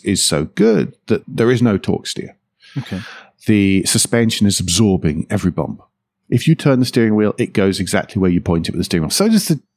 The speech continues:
Speaker 1: G R M N, but in a very different way.
Speaker 2: Yeah, yeah.
Speaker 1: It's pointing it, but you can still feel that there's a little, might be a little bit of pushback. You can feel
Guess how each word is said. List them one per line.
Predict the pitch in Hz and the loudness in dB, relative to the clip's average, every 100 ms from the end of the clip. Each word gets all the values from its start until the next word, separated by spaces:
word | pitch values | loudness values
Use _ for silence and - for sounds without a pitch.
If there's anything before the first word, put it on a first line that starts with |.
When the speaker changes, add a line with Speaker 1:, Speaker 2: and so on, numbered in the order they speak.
| _ | _
Speaker 1:
G | - | 0
R | 107 92 | 2 4
M | 160 | 4
N, | 220 151 - - - - _ - | 4 2 -2 -6 -20 -20 _ -4
but | 139 | 0
in | 135 | 2
a | 123 | 0
very | 110 123 110 104 | 2 2 4 2
different | 92 98 - 90 82 - | 2 -2 -2 -2 -2 -4
way. | 120 101 98 104 87 - - - _ _ _ | -4 0 2 2 0 -4 -8 -14 _ _ _
Speaker 2:
Yeah, | - 110 82 - _ | -4 -4 -6 -16 _
yeah. | 92 85 85 _ _ _ | -12 -12 -14 _ _ _
Speaker 1:
It's | - 139 - - - | -2 -2 -2 -6 -4
pointing | - 156 143 143 131 | 0 2 2 2 2
it, | 117 - | 2 -2
but | 123 | 0
you | 123 | 0
can | 120 | 0
still | 113 127 110 | 0 0 0
feel | 123 104 | 2 0
that | 101 | 0
there's | 98 | -2
a | 98 | 0
little, | 101 95 | 0 0
might | 98 104 104 107 | 2 2 2 0
be | 110 | -2
a | 98 | 0
little | 95 | 0
bit | 95 | 0
of | 90 | -2
pushback. | - 92 - 85 82 98 | -2 -4 -2 -4 -2 -2
You | 92 | -2
can | 92 | -2
feel | - 101 | 0 -2